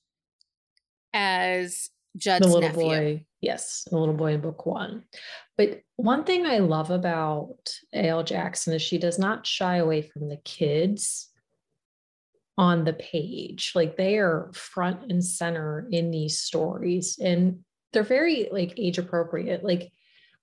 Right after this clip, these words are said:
Speaker 2: which I really enjoy, 'cause you don't always get that in a book. And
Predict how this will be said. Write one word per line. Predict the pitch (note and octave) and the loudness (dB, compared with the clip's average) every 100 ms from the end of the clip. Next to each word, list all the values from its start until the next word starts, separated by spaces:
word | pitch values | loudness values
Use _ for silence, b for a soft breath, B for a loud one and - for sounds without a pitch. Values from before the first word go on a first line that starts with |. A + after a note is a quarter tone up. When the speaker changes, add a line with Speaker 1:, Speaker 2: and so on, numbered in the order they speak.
| - | 0
Speaker 2:
which | F#3 F#3 | 0 2
I | F3+ F#3 G3 F#3 | 2 2 0 -4
really | G3 F#3 F3 E3+ | -2 2 2 2
enjoy, | D#3+ D#3+ E3 E3 - - | -2 -4 -4 -6 -6 -6
'cause | F3+ E3 - | -2 -2 -2
you | G3+ | 0
don't | A3+ B3+ | 2 2
always | C4+ B3 A3 - | 2 0 -2 -2
get | F#3+ F3+ - | -2 -2 -6
that | E3 D3+ C#3 - _ | -8 -6 -8 -12 _
in | A3 E3+ D#3 D3+ D3+ F3+ _ _ _ _ - | 2 4 4 2 -2 -8 _ _ _ _ -4
a | F3 | -2
book. | F3 - - - - - - _ _ | 0 -2 -2 -8 -20 -20 -20 _ _
And | A3+ G3+ G#3 | 0 2 2